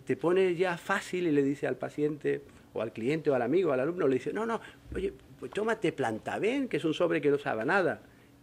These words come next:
sabe un poquito a azúcar, ah, perdón, a, a, a naranja". Bueno, pues tampoco les gusta.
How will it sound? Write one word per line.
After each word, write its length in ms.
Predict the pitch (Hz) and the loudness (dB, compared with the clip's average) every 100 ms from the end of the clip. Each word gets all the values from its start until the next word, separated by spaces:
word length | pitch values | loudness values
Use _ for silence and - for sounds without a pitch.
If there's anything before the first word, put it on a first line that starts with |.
| - | -20
sabe 200 | - 120 | -6 -4
un 60 | 120 | -4
poquito 240 | 120 117 | -4 -4
a 20 | 113 | -4
azúcar, 440 | - 165 - 127 | -4 -4 -2 -4
ah, 60 | 117 | -2
perdón, 240 | 147 113 | -4 -4
a, 40 | |
a, 360 | 95 - 101 - | -4 -6 -8 -6
a 40 | |
naranja". 540 | 110 151 220 196 - - - - - - - | -2 2 2 2 -4 -12 -14 -20 -20 -20 -6
Bueno, 260 | 139 156 151 | -2 -2 -4
pues 160 | 131 | -10
tampoco 420 | - 104 208 226 | -10 -8 -8 -8
les 120 | 143 117 | -8 -8
gusta. 340 | 208 - | -8 -8